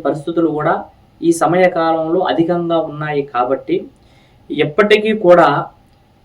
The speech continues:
మనము ఒకరి మీద పూర్తిగా డిపెండ్ అయ్యి, ఒకరిని నమ్మి, గుడ్డిగా బలం బలహీనతలు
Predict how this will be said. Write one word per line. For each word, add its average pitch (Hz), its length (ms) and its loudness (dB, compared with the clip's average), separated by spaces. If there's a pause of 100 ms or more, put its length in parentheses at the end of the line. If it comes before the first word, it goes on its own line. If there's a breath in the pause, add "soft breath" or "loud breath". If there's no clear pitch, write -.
(100)
మనము 180 500 4
ఒకరి 180 300 4
మీద 208 120 4 (140)
పూర్తిగా 202 460 6 (100)
డిపెండ్ 196 380 4
అయ్యి, 190 200 8 (640)
ఒకరిని 180 400 2 (120)
నమ్మి, 190 380 4 (640)
గుడ్డిగా 185 540 6 (160)
బలం 185 300 6
బలహీనతలు 185 520 2